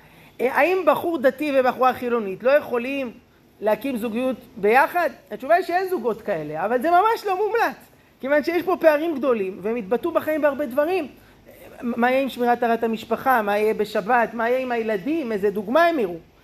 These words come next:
זאת אומרת, זה לא בלתי אפשרי, אבל זה מאוד בעייתי. אז לכן למצוא מכנה משותף.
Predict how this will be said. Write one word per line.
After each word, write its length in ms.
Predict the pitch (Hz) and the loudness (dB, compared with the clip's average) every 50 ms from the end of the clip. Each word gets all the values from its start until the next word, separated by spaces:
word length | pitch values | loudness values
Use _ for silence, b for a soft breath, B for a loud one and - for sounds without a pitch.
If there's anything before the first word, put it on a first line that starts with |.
| b b b | b b b
זאת 40 | |
אומרת, 220 | 214 262 254 240 165 | -2 -2 -2 0 2
זה 100 | 214 233 | 4 8
לא 80 | 285 359 415 | 8 8 8
בלתי 360 | 427 453 370 - - 254 196 | 6 0 0 -2 -4 -6 -8
אפשרי, 360 | 190 - - 170 143 139 139 147 160 | -8 -8 -14 -14 -14 -14 -16 -14 -12
אבל 260 | 185 185 233 240 226 | -10 -8 -8 -8 -6
זה 100 | 214 269 | -8 -6
מאוד 240 | 294 370 427 427 359 | -4 -4 -4 0 2
בעייתי. 500 | 381 381 415 427 415 - - 392 370 - - - _ b b b b b | 2 2 2 0 -4 -4 -4 -6 -6 -6 -10 -20 _ b b b b b
אז 80 | 226 | -6
לכן 200 | 269 269 359 359 | -2 -2 -2 -2
למצוא 280 | 339 269 - - 349 320 | -2 -2 -2 0 2 2
מכנה 300 | 294 233 247 247 254 247 | 2 2 2 2 2 2
משותף. 500 | 240 220 - 233 214 - 233 202 - | 0 0 -2 -4 -6 -2 -2 -2 -2